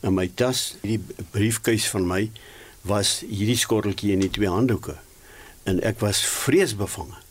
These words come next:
Ek was daar toe daar gesit het, vreesbevange vir wat sal die mense sê as hulle moet uitvind ek het op my knieë voor hom gestaan.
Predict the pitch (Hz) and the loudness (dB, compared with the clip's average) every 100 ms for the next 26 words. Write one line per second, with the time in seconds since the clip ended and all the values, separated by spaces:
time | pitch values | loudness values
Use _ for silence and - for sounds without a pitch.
0 | - 101 107 101 - - - - - - | -12 -8 -2 -2 -4 -10 -20 -20 -20 -10
1 | 110 107 160 160 127 110 98 107 - 156 | 0 0 2 0 2 2 0 0 2 2
2 | 117 - - - 160 185 117 104 - 82 | 0 -2 -2 2 4 4 4 -2 -4 -6
3 | 65 - - - - - - - - 120 | -10 -14 -20 -20 -20 -20 -18 -10 0 0
4 | 98 92 117 123 110 92 90 104 127 131 | 0 -2 0 2 4 4 4 6 6 4
5 | 139 127 139 139 202 - - 98 98 98 | 2 2 2 2 0 -8 -8 -4 0 2
6 | 98 95 110 - 127 - 107 120 - - | 2 2 0 2 2 2 -2 -4 -4 -6
7 | - 92 - 107 101 98 95 87 87 - | -4 -6 0 2 2 0 0 0 -2 -6
8 | - 226 | -4 -4